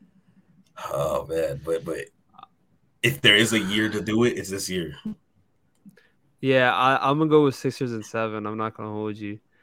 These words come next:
Speaker 2: I don't know. I just got faith in the Sixers this year, bro. Like, as much as we're saying the Celtics, like, uh,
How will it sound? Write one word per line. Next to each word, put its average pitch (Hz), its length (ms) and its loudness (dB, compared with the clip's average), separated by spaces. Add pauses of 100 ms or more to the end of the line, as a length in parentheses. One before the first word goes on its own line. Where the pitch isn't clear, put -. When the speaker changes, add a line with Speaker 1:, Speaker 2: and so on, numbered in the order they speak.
(260)
Speaker 2:
I 127 120 4
don't 131 120 8
know. 131 100 6
I 131 120 6
just 139 160 -2
got 143 200 2
faith 135 220 -2
in 131 80 -6
the 110 60 -6
Sixers 120 400 -10
this 104 180 -14
year, 101 160 -8
bro. 107 300 -2
Like, 101 340 -4 (680)
as 123 140 -2
much 135 180 0
as - 40 -10
we're 139 100 -4
saying 131 260 0
the 110 60 -4
Celtics, 123 720 -2
like, 101 400 -4 (320)
uh, 104 600 -2